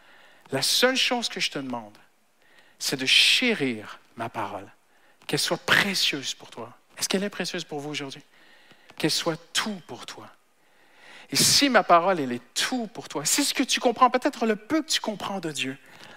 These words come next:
mais si tu le chéris, le Seigneur te dit, je te promets, je viendrai chez toi, je me manifesterai à toi.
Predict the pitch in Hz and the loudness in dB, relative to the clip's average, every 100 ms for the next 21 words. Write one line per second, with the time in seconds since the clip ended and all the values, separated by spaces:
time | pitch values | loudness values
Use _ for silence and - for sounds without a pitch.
0 | - 120 131 - - 247 - 170 - - | -18 -6 0 2 4 2 -2 -2 -2 0
1 | 131 113 113 _ - - 143 156 165 139 | -2 -6 -12 _ -8 -6 -2 -4 -4 -6
2 | 117 123 - - - _ _ _ _ _ | -6 -6 -10 -20 -20 _ _ _ _ _
3 | _ - - - - - 185 214 143 98 | _ -4 -2 -4 -4 0 2 2 0 -6
4 | - _ _ _ _ _ _ _ _ - | -14 _ _ _ _ _ _ _ _ 0
5 | 143 123 139 165 170 165 - 120 - 107 | 0 2 2 2 2 -2 -2 -4 -8 -12
6 | - - _ - _ - 120 135 123 120 | -12 -20 _ -20 _ -4 -2 0 0 0
7 | 123 160 196 185 156 - 131 - 117 107 | 2 4 4 0 -8 -8 -6 -6 -6 -8
8 | 107 - 104 | -10 -14 -18